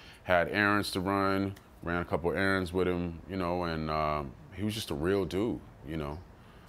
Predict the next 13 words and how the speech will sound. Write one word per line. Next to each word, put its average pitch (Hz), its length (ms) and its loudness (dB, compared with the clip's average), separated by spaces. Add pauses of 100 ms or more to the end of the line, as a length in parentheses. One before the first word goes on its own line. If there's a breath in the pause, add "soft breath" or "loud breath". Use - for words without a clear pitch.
(240 loud breath)
Um, 71 420 2 (760)
we 95 120 0
hung 98 200 0
out, 95 320 4 (640)
hung 90 160 -2
out 82 160 4
after 80 220 2
the 69 60 -4
Warped 90 300 0
Tour, 78 340 0
and, 71 680 -4 (720 loud breath)
you 170 140 -4
know, 165 320 6